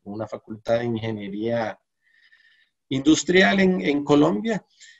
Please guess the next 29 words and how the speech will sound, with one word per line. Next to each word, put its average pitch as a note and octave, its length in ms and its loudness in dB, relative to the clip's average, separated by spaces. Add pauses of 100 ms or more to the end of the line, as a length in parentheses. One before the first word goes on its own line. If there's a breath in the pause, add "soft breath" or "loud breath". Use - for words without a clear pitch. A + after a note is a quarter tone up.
(180 soft breath)
Eh, B2+ 440 2
las B2+ 180 4
respuestas C#3+ 580 0
funcionales, C#3+ 1040 0
realmente, C#3+ 1160 4
cómo C3 260 -2
respondemos C#3+ 920 2
en, G2+ 220 -8 (120)
en G#2 120 -14
forma B2 300 -6 (100)
práctica C3+ 580 -2
e A#2+ 100 0
inmediata A2+ 880 -2
a, G2+ 260 -12
a G2+ 140 -4
esas G#2 240 -8
situaciones, C#3+ 800 -4
¿verdad? - 220 -8 (800 soft breath)
Eh, B2 360 -2
sistemas - 500 2
de F3 100 4
recuperación, D3 680 0
como C#3+ 200 -4
les A#2 140 -4
comentaba, C#3 560 2
las A2+ 220 0
bases C#3+ 300 2
de B2+ 80 0
datos, B2+ 800 0